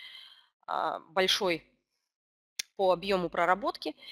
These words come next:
И даже наши дизайнеры уже научились тоже не прорисовывать макеты целиком в самом начале. То есть сначала делаются эскизы. Когда мы эскизы с заказчиком утвердили, вплоть до того, что мы делаем эскизы, берем лист формата А три, берем цветные стикеры,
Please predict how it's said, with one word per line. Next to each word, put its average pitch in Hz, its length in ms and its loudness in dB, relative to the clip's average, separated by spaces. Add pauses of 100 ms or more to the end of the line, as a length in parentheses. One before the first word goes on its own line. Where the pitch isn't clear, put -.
(220)
И 214 220 4
даже 254 260 6
наши 226 240 6
дизайнеры 214 560 2
уже 196 180 0
научились 196 540 0
тоже 202 260 -2
не 190 140 2
прорисовывать 175 680 -4
макеты 165 340 -6
целиком 240 480 -4
в - 40 -14
самом 170 300 -4
начале. 147 380 -6
То - 100 -10
есть - 120 -8
сначала 196 420 4
делаются 170 500 -4
эскизы. 311 540 -4 (560)
Когда 208 320 8
мы 208 140 4
эскизы 190 360 -4
с 165 40 -8
заказчиком 175 580 -4
утвердили, 240 560 -2 (580)
вплоть 247 240 4
до 220 100 2
того, 226 220 2
что 269 160 0
мы 202 140 2
делаем 185 360 2
эскизы, 285 340 -2
берем 196 340 0
лист 285 220 -2
формата 214 440 0
А 190 60 0
три, 190 320 -8 (480)
берем 208 320 2
цветные 190 340 -4
стикеры, 254 500 -4